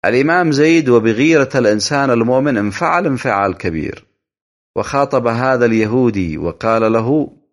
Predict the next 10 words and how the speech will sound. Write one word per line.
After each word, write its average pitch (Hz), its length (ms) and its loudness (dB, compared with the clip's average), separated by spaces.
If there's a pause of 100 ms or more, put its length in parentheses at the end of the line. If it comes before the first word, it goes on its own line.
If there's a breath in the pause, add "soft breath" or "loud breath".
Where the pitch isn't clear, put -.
(680)
قال: 113 360 2
"والله 113 460 2
يا 113 240 0
يهودي، 92 560 -4
لئن 92 300 -2
أمكنني 104 680 -4
الله 98 500 0
منك 113 320 -4
لأختطفن 98 920 -4
روحك 90 680 -6